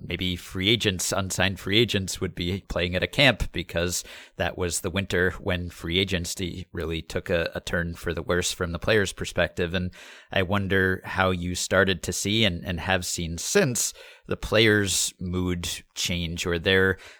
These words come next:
level of agitation or involvement in these things. Are, are we at a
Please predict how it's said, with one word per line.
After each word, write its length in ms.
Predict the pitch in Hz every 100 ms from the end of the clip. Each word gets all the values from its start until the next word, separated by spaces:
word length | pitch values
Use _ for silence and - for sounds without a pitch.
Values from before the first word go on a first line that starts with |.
| -
level 340 | 95 90 92
of 280 | 90 87 -
agitation 760 | 98 90 95 - 92 - 87 85
or 340 | 85 85 82
involvement 840 | - 92 85 87 87 87 76 76 -
in 180 | 87 76
these 240 | 76 -
things. 340 | - 78 76 -
Are, 160 | 80 -
are 160 | 87
we 380 | 82 87 85 85
at 160 | - 87
a 200 | 85